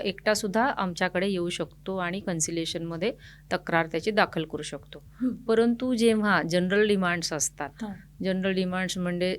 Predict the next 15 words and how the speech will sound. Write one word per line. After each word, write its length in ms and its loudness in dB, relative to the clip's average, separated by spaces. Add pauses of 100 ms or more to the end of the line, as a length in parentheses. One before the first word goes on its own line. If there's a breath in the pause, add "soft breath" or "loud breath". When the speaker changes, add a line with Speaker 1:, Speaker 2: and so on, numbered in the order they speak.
(140)
Speaker 1:
संपूर्ण 560 -2
आस्थापनेतल्या 720 -2
कामगारांची 760 -4
पगाराची 560 0
मागणी 440 -6
Speaker 2:
हम्म. 160 -2
Speaker 1:
किंवा 260 -6 (480 loud breath)
पगार 280 2
वाढ 300 2
हवी, 480 -2
बोनस 560 -4
हवा, 360 0 (440 loud breath)
अ, 300 0
रजेच्या 440 2
संदर्भात 440 0